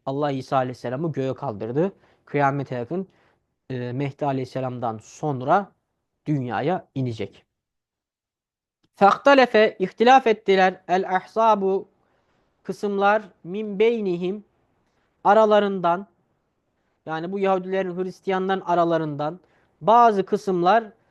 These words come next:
ihtilaf ettiler bu iş hususunda. Bazıları İsa Aleyhisselam'ı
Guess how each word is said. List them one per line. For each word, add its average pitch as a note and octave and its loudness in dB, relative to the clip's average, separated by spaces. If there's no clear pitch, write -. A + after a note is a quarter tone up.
ihtilaf B3 0
ettiler E3 -2
bu D#3 -6
iş D#3+ -12
hususunda. C3+ -10
Bazıları G3+ 4
İsa F3 -6
Aleyhisselam'ı G3 0